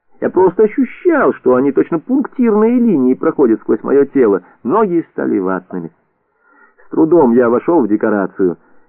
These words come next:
и обалдело остановился. Текст вылетел из головы. Стоял до тех пор, пока режиссер не крикнул: "Стоп!" и спросил меня: "В чем дело?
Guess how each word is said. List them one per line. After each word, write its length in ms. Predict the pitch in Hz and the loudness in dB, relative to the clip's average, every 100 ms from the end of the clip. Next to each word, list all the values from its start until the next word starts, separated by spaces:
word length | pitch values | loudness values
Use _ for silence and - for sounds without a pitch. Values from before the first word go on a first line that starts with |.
| - | -10
и 80 | 101 | -6
обалдело 460 | 104 107 123 123 | -2 0 2 0
остановился. 680 | 101 - 117 90 82 - - - _ _ - - | -2 -6 -4 -4 -4 -6 -14 -14 _ _ -20 -4
Текст 360 | 131 147 - | -2 -2 -6
вылетел 520 | 123 160 143 98 101 95 | -4 0 0 -2 -2 -2
из 80 | |
головы. 360 | 95 123 123 87 _ _ _ _ _ _ _ _ - - - - - | -2 -2 -2 -4 _ _ _ _ _ _ _ _ -20 -20 -20 -20 -16
Стоял 320 | - 123 143 | -2 2 2
до 120 | 127 120 | 2 2
тех 220 | 165 147 | 0 0
пор, 160 | 120 | -2
пока 220 | 98 104 113 | -2 -4 -2
режиссер 400 | 110 107 127 113 | 0 0 -2 -2
не 100 | 113 | -2
крикнул: 400 | 110 104 98 95 - | -4 -2 -4 -4 -4
"Стоп!" 440 | - 240 190 120 - _ _ _ | -2 0 0 -2 -12 _ _ _
и 120 | - | -8
спросил 380 | - 117 110 110 | -4 -2 0 0
меня: 200 | 104 98 | 0 -4
"В 60 | 85 | -4
чем 220 | - 107 | -6 -2
дело? 280 | 92 80 | -2 -2